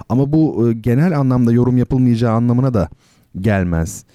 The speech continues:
Yani şimdi mesela ne demiş Oscar Wilde? Bir daha okuyayım. "Erkekler daima bir kadının ilk aşkı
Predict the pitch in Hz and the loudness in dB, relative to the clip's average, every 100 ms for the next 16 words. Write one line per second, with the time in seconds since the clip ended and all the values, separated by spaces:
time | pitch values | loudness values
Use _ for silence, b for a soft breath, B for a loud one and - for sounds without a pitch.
0 | b b 110 107 113 123 110 113 135 95 | b b -4 -2 -2 -2 -2 0 0 -2
1 | - 90 - 85 127 117 104 87 76 - | -2 -4 -2 -2 -2 -2 -2 0 -2 -2
2 | 147 - 117 - 110 135 147 123 135 143 | -4 -2 -4 -4 -4 -2 -2 0 0 0
3 | 113 107 107 117 - 104 123 - 131 123 | 0 0 0 -2 -2 0 0 0 -2 -2
4 | 101 - - 80 | -2 -4 -4 -6